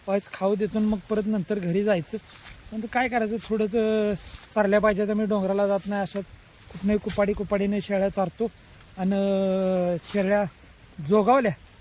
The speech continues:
की मग ते आपल्या मनानं घरी जायच्या मार्गावर लागतात. आणि घरी गे-, मग घरी गेलं की अजून गोटा लोटायचा पडला असेल तसंच मला घरी गेलं की गोटा लोटायला लागणार आहे शेळ्यांचा. आणि मग शेळ्या कोंडायच्या आणि मग नंतर बाकीचं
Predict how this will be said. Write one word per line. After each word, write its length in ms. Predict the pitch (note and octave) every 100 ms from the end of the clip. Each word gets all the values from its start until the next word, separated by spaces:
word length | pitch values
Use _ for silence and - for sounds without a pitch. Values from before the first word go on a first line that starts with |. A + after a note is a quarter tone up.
| -
की 80 | G3
मग 120 | G#3
ते 160 | F3+
आपल्या 260 | G#3+ F#3+ G#3
मनानं 300 | G#3 G#3 G#3+
घरी 180 | F#3 F#3+
जायच्या 280 | G#3 G3 G3+
मार्गावर 300 | G3+ F3+ F#3
लागतात. 300 | F3 - G#3 - - - - - B3
आणि 840 | F3+ F#3 F#3+ F#3 F#3 F#3 F3+ E3 D3
घरी 160 | F#3
गे-, 380 | F#3 A3 G3 F#3+
मग 140 | F#3 F3+
घरी 200 | F3 G#3
गेलं 220 | G#3+ G#3
की 120 | G#3 - - - -
अजून 180 | F#3 G#3
गोटा 260 | G#3 G3+ G#3+
लोटायचा 360 | A3 F3+ G3+
पडला 280 | G3+ G#3 F#3+
असेल 300 | F#3+ G3+ F3+
तसंच 220 | F#3+ G#3+ - - - - - -
मला 160 | F3 F#3+
घरी 180 | F3 G3+
गेलं 220 | G3+ G3+
की 100 | G3
गोटा 300 | F#3+ F3+ G#3
लोटायला 380 | G3 F3 G3 F#3+
लागणार 200 | F3 E3+
आहे 80 | F3+ - - - - - - - -
शेळ्यांचा. 400 | F#3 F3 D#3+ G3+ E3+ - - - -
आणि 120 | E3
मग 100 | F#3 G3+
शेळ्या 300 | - G3 G3+
कोंडायच्या 480 | A3 G#3 G3+ G3 B3+
आणि 280 | - F3+
मग 140 | F3+ G3+
नंतर 340 | G#3+ G3 G#3
बाकीचं 400 | G#3+ G#3 F3+ G3